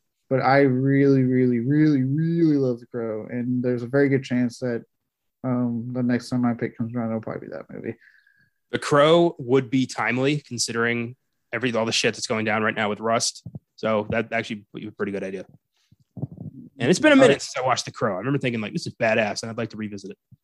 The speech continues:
Speaker 1: I fuck, I fucking, I've seen that movie so much. I love The Crow. It's such a good movie. And I, I really like Ernie Hudson's role in that movie a lot.
Speaker 2: Nice. Um, yeah, I don't really, you know, outside of Ghostbusters, I can't really remember a lot of his other roles, but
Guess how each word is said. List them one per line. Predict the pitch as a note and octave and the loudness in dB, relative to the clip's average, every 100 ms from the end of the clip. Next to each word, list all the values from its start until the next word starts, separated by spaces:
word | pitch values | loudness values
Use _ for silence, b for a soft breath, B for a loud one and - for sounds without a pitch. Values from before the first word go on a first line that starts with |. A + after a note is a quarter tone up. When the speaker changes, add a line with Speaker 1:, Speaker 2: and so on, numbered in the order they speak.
| _ _ _ _ - | _ _ _ _ -2
Speaker 1:
I | C3 C#3 | 0 0
fuck, | C3+ C3+ B2+ A#2+ | 0 -4 -4 -4
I | B2+ B2+ | -2 0
fucking, | B2+ - B2 - | -2 -6 -6 -2
I've | C3 | -2
seen | C3 D3+ | 2 2
that | C3+ | 4
movie | B2+ | 2
so | B2 - A#2+ | 0 -2 -2
much. | A2 A2+ | -2 -6
I | A2+ A#2 G#2+ | -4 -4 -4
love | A2 A#2 A2+ A2 | -2 -2 -2 -6
The | - | -10
Crow. | C3 G#2 - | -10 -8 -8
It's | A2 | -10
such | - - A2 A#2 | -12 -10 -10 -6
a | |
good | A#2+ A2 | -6 -4
movie. | A2+ A2+ A2+ _ _ _ - | -2 -4 -6 _ _ _ -8
And | A2+ | -4
I, | A#2 A2+ | -4 -2
I | A#2 | -2
really | A#2 B2 A#2+ | 0 2 2
like | A2+ A2+ - | 0 -2 -4
Ernie | A2+ A#2 A2+ | -6 -4 -4
Hudson's | A2 A2 A2 A2 | -4 -6 -10 -8
role | A#2 A2+ | -6 -4
in | A2 | -6
that | G#2+ | -6
movie | A2+ A2+ | -6 -4
a | G#2 | -4
lot. | F#2+ B1+ - _ _ _ _ _ _ - - | -6 -10 -18 _ _ _ _ _ _ -20 -14
Speaker 2:
Nice. | - - - _ _ _ _ _ _ _ _ _ | -8 -8 -8 _ _ _ _ _ _ _ _ _
Um, | A#2+ B2 B2 B2 A#2+ _ _ _ _ D#3+ | 0 2 2 2 -4 _ _ _ _ 2
yeah, | F3+ | 4
I | E3+ | 6
don't | F3 G#3 | 4 4
really, | G#3+ G#3+ | 4 4
you | F#3+ | 4
know, | F#3 - | 2 2
outside | D3+ - F3 E3+ | 0 2 0 0
of | |
Ghostbusters, | D3 D3+ - G#2+ - G#2+ G#2 | -2 -2 -2 -8 -8 -12 -12
I | |
can't | G#2 - B2+ | -10 -8 -4
really | C3 B2+ | 0 0
remember | A2+ A#2 A2+ A2 | 0 0 2 2
a | |
lot | G#2 G2+ | 2 -2
of | G2+ | -4
his | G#2 | -8
other | G2+ G2 | -8 -8
roles, | G2 G2+ G#2+ - | -6 -4 -6 -8
but | G2+ | -12